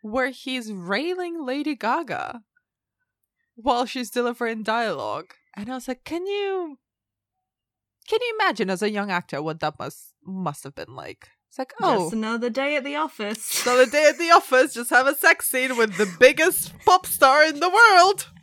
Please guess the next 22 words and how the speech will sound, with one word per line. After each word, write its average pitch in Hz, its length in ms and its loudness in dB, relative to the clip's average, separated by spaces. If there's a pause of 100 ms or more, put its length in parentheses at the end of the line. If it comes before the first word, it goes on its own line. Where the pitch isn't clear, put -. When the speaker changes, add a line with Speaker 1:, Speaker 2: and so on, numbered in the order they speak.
(420)
Speaker 2:
<laughs> 220 120 -6
Speaker 1:
Bye, 392 260 12
honey, 415 340 8
I'll 339 100 12
Speaker 2:
Lady 320 120 2
Speaker 1:
see 359 180 4
you 453 120 6
Speaker 2:
Gaga 494 160 8
in 466 60 4
a 440 40 8
Speaker 1:
later. 440 160 8
Speaker 2:
bathtub. 202 680 2 (1600)
<laughs> - 1300 -10 (1200)
Look, 180 300 -10
if 175 100 -14
you 214 120 -8
could 208 180 -8
do 185 180 -8
that 170 220 -10
as 165 160 -16
an 165 80 -14
actor, - 460 -14